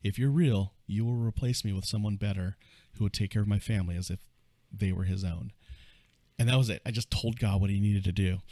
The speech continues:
And then you fast forward to June or July two thousand three, and here's this eighteen, nineteen-year-old kid challenging my behavior.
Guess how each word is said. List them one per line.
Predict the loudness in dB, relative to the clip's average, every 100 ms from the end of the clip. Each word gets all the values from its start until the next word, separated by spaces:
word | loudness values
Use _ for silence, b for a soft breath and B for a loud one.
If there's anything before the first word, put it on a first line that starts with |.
| B B B
And | -2
then | 0
you | 2
fast | 2 2 2
forward | 2 2 2 -2 -6 -14 B B
to | -4 0 0 -2
June | -2 0 2
or | 2
July | 0 0 2 0 -2
two | -2
thousand | -2 -2 0
three, | 2 4 4 2 B B B
and | 2
here's | 4 4 2
this | 0 0 -8 -2
eighteen, | 0 0 -2 0 2
nineteen-year-old | 2 0 2 2 2
kid | 0 0 0 0
challenging | -2 0 2 2 0 0
my | -2
behavior. | -2 -4 -2 -2 -2 -6